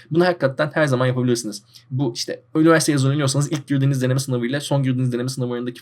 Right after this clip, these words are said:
arasındaki fark olabilir mesela bu. Ee, ilişkilerden müzdaripseniz ilk kız arkadaşınızla, e, yani genelde işte efendime söyleyeyim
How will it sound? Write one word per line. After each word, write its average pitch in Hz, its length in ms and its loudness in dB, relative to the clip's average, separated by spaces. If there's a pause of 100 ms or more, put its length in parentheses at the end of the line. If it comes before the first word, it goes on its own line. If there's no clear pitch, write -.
arasındaki 123 400 -4
fark 135 220 0
olabilir 135 280 4
mesela 110 460 0
bu. 101 120 -10 (400)
Ee, 120 380 0 (1000)
ilişkilerden 170 600 2
müzdaripseniz 139 720 -2
ilk 165 180 2
kız 147 120 -4
arkadaşınızla, 139 800 -2 (160)
e, 120 300 -4 (420)
yani - 240 -12
genelde 123 480 0 (640)
işte - 260 -8
efendime 123 440 -4
söyleyeyim 127 380 -4